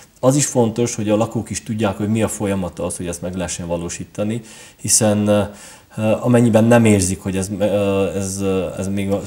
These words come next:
saját folyamatát járó projekt, akkor azt a hamis érzetet keltik bennük, és vannak személyek, akik ezt szándékosan teszik is, hogy nem mennek a dolgok, hogy nem működnek, hogy nem is akarnak, hogy akarják, hogy működjön a dolog, meg stb.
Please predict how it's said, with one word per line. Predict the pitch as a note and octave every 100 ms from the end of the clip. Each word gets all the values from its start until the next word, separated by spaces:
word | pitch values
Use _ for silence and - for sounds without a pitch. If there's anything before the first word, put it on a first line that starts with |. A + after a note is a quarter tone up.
| G2
saját | - G#2 G2
folyamatát | - G#2+ G2 F#2+ F#2 -
járó | G2+ G2+ F#2+
projekt, | F2 - A2+ C3+ C3+
akkor | A2+ - A2+ G#2+ -
azt | G2+ -
a | G2
hamis | F2 F#2+ -
érzetet | F#2+ F2+ E2+ E2
keltik | - F2+ E2 - - E2+ E2+ - F#2
bennük, | G2 A2+ A#2 A#2
és | G2 -
vannak | G2+ G2
személyek, | - G2 F#2+ F#2+
akik | F2+ -
ezt | F2
szándékosan | - F2+ E2 E2+ E2+ - E2+
teszik | F2 - - -
is, | C3 - - - - - -
hogy | G#2 G2+ G2 F#2+
nem | A#2+
mennek | B2+ A2 A2 F#2+
a | G2+
dolgok, | F#2+ F#2 F#2 F#2+
hogy | F#2+ D#2 D#2
nem | F2+
működnek, | A2 A2+ G#2 F#2+ F#2 F2+ -
hogy | - F2
nem | G#2
is | G2+
akarnak, | - - - G2+ G2+ F#2+
hogy | - F#2 D#2 -
akarják, | F2 - G2+ F#2+ F2+ -
hogy | F#2
működjön | F#2 F2+ - F2 F#2
a | F2+
dolog, | E2+ F2+
meg | E2 D#2+
stb. | - - - D#2+